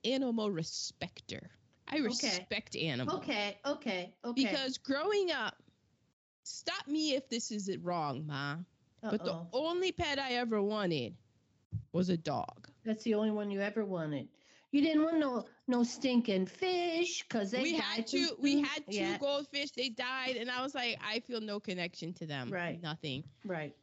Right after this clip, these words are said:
Speaker 2: Flush it.
Speaker 1: In s-, elementary school, when we had the class guinea pig, and it was my
Speaker 2: Mm-mm.
Speaker 1: turn to take it home, I was like, "No, I don't even know what that thing's name is."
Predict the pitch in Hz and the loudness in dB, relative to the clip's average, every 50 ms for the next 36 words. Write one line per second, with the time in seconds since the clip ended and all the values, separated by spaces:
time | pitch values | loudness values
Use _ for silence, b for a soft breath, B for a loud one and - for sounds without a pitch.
0 | - - - 226 208 196 190 - - - 139 - _ _ _ - - _ _ - | -20 -8 -4 -2 -2 -2 -2 -6 -8 -10 -10 -12 _ _ _ -20 -20 _ _ -20
1 | - - _ - - 302 330 302 277 - - - - 262 285 294 285 277 269 240 | -20 -20 _ -6 -4 -2 -2 -2 -4 -4 -8 -8 -6 -4 -2 0 0 0 0 0
2 | 277 285 - 294 311 - - - 302 302 302 302 294 247 254 285 262 262 277 294 | -2 -2 -4 -4 -6 -6 -4 -2 -2 0 0 0 0 0 0 2 2 2 2 0
3 | 254 254 254 202 - - - 233 214 240 226 - 196 220 226 233 254 277 262 - | 0 -2 -4 -4 -6 -6 -6 -6 -6 -6 -6 -2 -2 0 0 2 0 0 0 2
4 | 311 294 285 277 277 285 277 262 - - 220 220 214 214 208 190 170 180 196 196 | 2 2 2 2 0 0 -2 -4 -2 -2 0 0 0 0 0 0 0 0 0 0
5 | 190 226 285 262 269 269 262 262 - 311 254 277 285 262 233 254 269 254 254 262 | -2 0 0 0 0 0 0 0 0 -2 0 0 0 0 0 0 0 0 2 2
6 | 269 240 - 214 220 233 247 240 202 196 175 202 214 202 190 196 202 - - 202 | 2 2 0 0 2 2 2 2 2 0 0 0 2 2 2 2 0 0 -2 -2
7 | 233 233 220 208 202 190 180 175 185 - 151 165 - - 185 160 175 160 170 156 | -2 0 0 0 0 0 0 -2 -2 -2 -4 -4 -2 -2 -2 -2 -2 -2 -2 0
8 | 160 170 175 170 160 170 175 180 196 190 - - | 0 2 2 0 0 0 0 -2 -4 -6 -10 -14